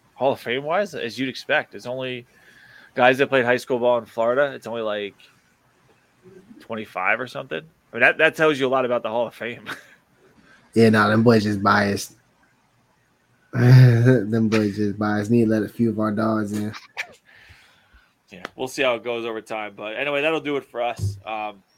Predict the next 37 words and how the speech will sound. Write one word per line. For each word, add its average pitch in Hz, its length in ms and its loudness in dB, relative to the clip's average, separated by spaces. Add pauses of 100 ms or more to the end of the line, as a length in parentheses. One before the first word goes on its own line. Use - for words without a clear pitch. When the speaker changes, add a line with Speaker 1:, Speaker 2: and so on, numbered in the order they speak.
(120)
Speaker 1:
hopefully 135 240 -10
you 120 60 -10
guys, 120 320 -4
uh, 117 260 -4
got 120 180 -6
some 117 100 -16
of - 20 -14
that 117 160 -8
to 107 80 -14
show. 131 220 -10
If 127 60 -10
you 135 60 -12
guys, 147 240 -2
uh, - 180 -8
like, 190 240 -10
hopefully 208 360 -6
we 208 160 -10
en-, 208 160 -12
entertained 185 400 -14
you 135 80 -14
for 104 140 -12
a 101 40 -8
while. 98 160 -6
I 113 80 -6
know 131 340 -4 (340)
we 127 60 -8
lost 127 280 2
some 120 100 -18
viewers 120 300 -4
immediately 123 400 -6
when 113 120 -12
we 113 60 -14
saw 117 220 -4
Bill 117 260 -4
wasn't 113 300 -8
in 107 100 -14
here, 107 240 -16